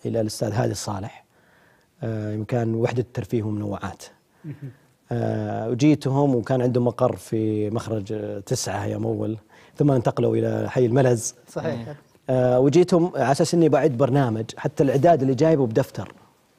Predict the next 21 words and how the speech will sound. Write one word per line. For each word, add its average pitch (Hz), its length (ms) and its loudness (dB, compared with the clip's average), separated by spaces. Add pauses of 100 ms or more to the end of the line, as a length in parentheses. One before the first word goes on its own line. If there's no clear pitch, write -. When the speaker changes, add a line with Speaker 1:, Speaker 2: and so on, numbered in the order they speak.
(180)
Speaker 1:
قا-، - 20 2
عرفت 127 440 -2
اللي 117 120 -4
في 123 60 -4
النص 143 280 0
تق-، - 200 -6 (280)
تقطع، - 280 -2
Speaker 3:
آه. 143 300 0
Speaker 1:
عديت 143 300 4
فكرة 139 360 -2
برنامج 127 440 2 (600)
في - 80 -8
المدارس، 147 720 2
إني 135 120 2
كيف 127 160 2
أتنقل 127 340 0
داخل 117 240 -2
المدارس. 104 420 -8
فعج-، 180 1040 2
يعني، 147 180 6
فكرة 170 420 2